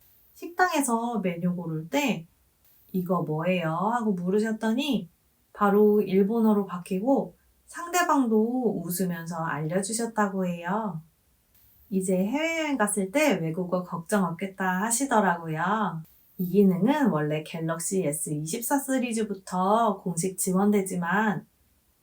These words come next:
이 앱 하나만 있으면 예전 갤럭시 폰에서도 그대로 사용하실 수 있습니다.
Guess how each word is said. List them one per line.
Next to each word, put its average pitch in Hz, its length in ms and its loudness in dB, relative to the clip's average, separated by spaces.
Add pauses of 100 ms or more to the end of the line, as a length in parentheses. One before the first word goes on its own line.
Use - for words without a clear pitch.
이 190 260 2
앱 190 140 0
하나만 320 480 2
있으면 202 580 2 (500)
예전 175 580 -2
갤럭시 180 520 -4
폰에서도 254 840 0
그대로 160 480 -6
사용하실 269 600 0
수 208 140 -4
있습니다. 165 580 -8